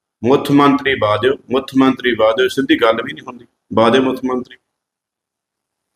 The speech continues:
ਤੁਹਾਡੀਆਂ ਕਰਤੂਤਾਂ ਨੇ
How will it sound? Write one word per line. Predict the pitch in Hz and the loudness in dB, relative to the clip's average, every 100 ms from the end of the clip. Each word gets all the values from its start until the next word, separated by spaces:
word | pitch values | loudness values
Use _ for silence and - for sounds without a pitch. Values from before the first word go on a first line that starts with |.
| _ _ _ _ _ _ _ _ _ _ _ _ _ - | _ _ _ _ _ _ _ _ _ _ _ _ _ 0
ਤੁਹਾਡੀਆਂ | 120 131 165 170 | 2 4 4 2
ਕਰਤੂਤਾਂ | 156 131 131 - 127 | -2 -6 -8 -4 -4
ਨੇ | 98 | -4